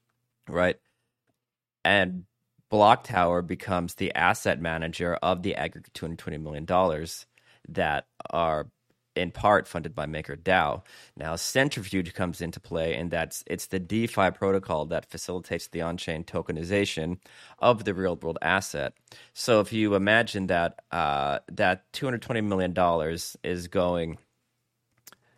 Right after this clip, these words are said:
is going off of the blockchain, right? And it's going to some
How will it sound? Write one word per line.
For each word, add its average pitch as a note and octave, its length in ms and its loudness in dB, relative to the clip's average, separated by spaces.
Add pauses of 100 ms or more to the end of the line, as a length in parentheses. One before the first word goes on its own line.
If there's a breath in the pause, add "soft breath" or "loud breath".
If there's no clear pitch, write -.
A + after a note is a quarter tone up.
(500 soft breath)
is F2+ 280 2
going F#2 380 0
off G2 220 2
of G2 240 0
the F#2+ 100 -2
blockchain, D2 720 -4
right? D#2+ 340 -2
And F2 140 -2
it's F2 180 -6
going F#2+ 500 0
to F2+ 420 -4
some F#2+ 640 0